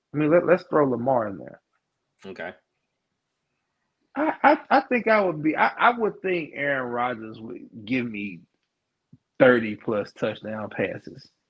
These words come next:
Speaker 2: Mm-hmm.
Speaker 1: I would, I would think he would give me four thousand yards and thirty touchdown passes. He's too clever still of a guy
Speaker 2: Yeah.
Speaker 1: not to. Too smart.
Speaker 2: That's what, that's what I was thinking too, that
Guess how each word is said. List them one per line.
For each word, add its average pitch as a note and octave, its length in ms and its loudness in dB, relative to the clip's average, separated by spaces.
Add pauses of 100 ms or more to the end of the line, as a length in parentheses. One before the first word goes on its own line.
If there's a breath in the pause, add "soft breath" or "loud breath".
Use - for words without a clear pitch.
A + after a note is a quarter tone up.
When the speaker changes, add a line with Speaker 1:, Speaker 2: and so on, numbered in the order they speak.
(280)
Speaker 2:
Mm-hmm. F#2 380 -14 (580)
Speaker 1:
I D3+ 120 10
would, E3+ 220 6
I D3+ 200 6
would F3+ 140 4
think D#3+ 200 -2
he D3+ 100 6
would C3+ 120 2
give B2+ 140 -4
me B2 140 -2
four B2+ 300 0
thousand A#2 460 -2
yards G#2 360 -6
and G2+ 160 -12
thirty G2+ 280 -4
touchdown F#2+ 540 -8
passes. G2 380 -2
He's A2+ 160 -2
too E3+ 200 4
clever C3+ 400 4
still G#2+ 300 -2
of G2 120 -2
a G2+ 80 -6
guy G2+ 320 -2 (600)
Speaker 2:
Yeah. A2+ 200 0
Speaker 1:
not A2+ 340 6
to. - 320 -4 (300)
Too E3 120 8
smart. B2 480 2 (520)
Speaker 2:
That's A3 200 4
what, C#3 140 -8
that's F3 180 4
what D#3+ 120 6
I D#3 100 8
was D3+ 100 -2
thinking B2+ 200 0
too, C3 220 -2
that A2 340 2